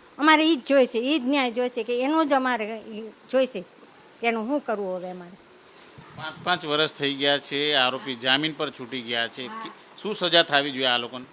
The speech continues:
Speaker 1: એને ફાંસીની સજા થવી જોઈએ, કેમ કે આ બધાયના વયા ગયા અને સપ્રેશન તરત જ ઉપડી ગયું, ઈની મિનિટે.
Speaker 2: હમ.
Speaker 1: તો આ છોકરી પાછળ કાંઈ ન થાય. પાંચ પાંચ વર્ષ થઈ ગયા, તોય કાંઈ ન થવું જોઈએ. આ બધાયને છે ને પાણીમાં ડૂબી જવું જોઈએ.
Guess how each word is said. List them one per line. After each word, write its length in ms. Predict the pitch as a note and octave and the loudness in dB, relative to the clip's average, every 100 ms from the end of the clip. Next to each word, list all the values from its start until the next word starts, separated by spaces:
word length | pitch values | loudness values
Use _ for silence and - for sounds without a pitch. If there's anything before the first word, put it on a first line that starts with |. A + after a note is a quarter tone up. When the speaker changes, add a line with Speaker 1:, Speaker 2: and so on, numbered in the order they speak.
| - - | -14 -6
Speaker 1:
એને 140 | C#4 | -2
ફાંસીની 460 | D#4 F4+ F#4 G4 F#4 | 4 4 6 2 2
સજા 320 | C#4+ D#4 B3+ | 2 4 4
થવી 300 | A#3 A#3+ G#3+ | 6 4 4
જોઈએ, 220 | F#3 F#3 - - - - | -2 -6 -8 -20 -10 -2
કેમ 140 | D4 | 4
કે 80 | D#4 | 10
આ 160 | C4+ | 12
બધાયના 400 | D4 D#4+ F4 F4 | 12 8 6 6
વયા 200 | E4 D#4+ | 6 6
ગયા 220 | C#4 G#3+ F#3+ - - B3 | 6 0 -4 -12 -12 -2
અને 120 | D4 | 0
સપ્રેશન 580 | D4+ - F4+ E4+ F#4 F4+ | 2 4 6 6 6 6
તરત 400 | E4+ F4 G#4 G4 | 8 10 8 8
જ 40 | |
ઉપડી 200 | D#4 F4 | 4 4
ગયું, 140 | D4 | 4
ઈની 260 | D4 F4+ F4+ | 4 6 6
મિનિટે. 420 | D#4+ C#4 A3+ G3 | 6 4 2 -2
Speaker 2:
હમ. 420 | E3+ - - C4 B3+ - - | -8 -12 -20 -20 -20 -18 4
Speaker 1:
તો 80 | C4+ | 6
આ 40 | |
છોકરી 380 | B3+ D4+ F4 F4 | 8 8 8 6
પાછળ 380 | D4 E4+ E4+ F4 | 8 6 6 6
કાંઈ 200 | F#4 F#4+ | 8 6
ન 120 | F#4+ | 4
થાય. 160 | F4+ D4+ | 4 2
પાંચ 220 | C#4+ D#4+ | 2 0
પાંચ 200 | - E4+ | 4 2
વર્ષ 220 | D#4+ D4 C#4 | 4 2 2
થઈ 120 | D4 | 0
ગયા, 120 | C4 | 2
તોય 200 | C4 D#4+ | 0 0
કાંઈ 220 | E4+ F4 F4 | 0 2 2
ન 140 | E4+ | 0
થવું 280 | D#4+ D4+ C#4+ | 2 0 2
જોઈએ. 160 | C4+ C#4 - - - - - - - - - - - - - - - | -2 -4 -16 -20 -20 -20 -20 -20 -20 -20 -20 -20 -20 -20 -20 -8 0
આ 60 | C4 | 4
બધાયને 420 | C#4+ E4 F4+ E4+ | 6 6 6 4
છે 120 | F#4+ | 2
ને 80 | F#4+ | 4
પાણીમાં 440 | D#4 D4 D#4 D4 | 8 8 8 2
ડૂબી 180 | B3+ A#3+ | 2 -2
જવું 280 | G#3 F3 F3 | -4 -6 -8
જોઈએ. 100 | E3+ | -14